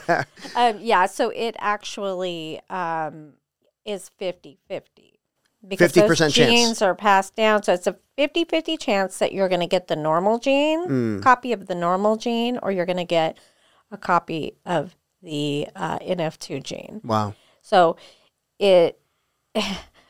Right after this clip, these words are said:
Speaker 2: but you know what? It's crazy. It's like, yes, it's fifty fifty, but all of my siblings,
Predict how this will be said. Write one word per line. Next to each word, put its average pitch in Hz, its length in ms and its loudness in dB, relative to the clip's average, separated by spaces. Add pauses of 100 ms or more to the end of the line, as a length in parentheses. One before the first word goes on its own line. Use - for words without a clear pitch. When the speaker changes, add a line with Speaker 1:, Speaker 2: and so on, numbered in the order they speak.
Speaker 2:
but 196 100 -4
you 254 120 2
know 262 100 4
what? 240 320 2
It's 214 200 -4
crazy. 196 680 0
It's - 300 -4
like, 165 220 0
yes, 214 340 2
it's 185 160 -6
fifty 190 320 -2
fifty, 190 560 -6 (180)
but - 220 0 (480)
all 208 300 6
of 214 120 -4
my 202 140 -2
siblings, 190 1000 -2